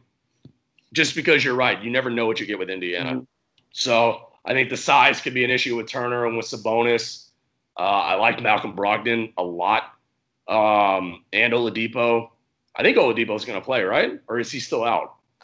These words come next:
Speaker 1: No,
Speaker 2: I
Speaker 1: he's
Speaker 2: think Oladipo, he, he's, the last I heard from him, and we're recording this on a Sunday, so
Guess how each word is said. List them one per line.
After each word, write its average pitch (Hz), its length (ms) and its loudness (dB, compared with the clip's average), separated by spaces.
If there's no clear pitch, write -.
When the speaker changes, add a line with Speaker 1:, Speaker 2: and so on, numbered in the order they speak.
Speaker 1:
No, 277 80 8
Speaker 2:
I 294 60 10
Speaker 1:
he's 339 120 8
Speaker 2:
think 339 60 8
Oladipo, - 720 0
he, 254 240 4
he's, 220 680 -4
the 190 140 2
last 277 460 4
I 208 160 4
heard 160 360 -2
from 147 240 -2
him, 131 540 -4
and 143 380 -2
we're 170 280 6
recording 220 460 4
this 160 180 2
on 151 380 4
a 131 380 0
Sunday, 160 720 4
so 135 480 0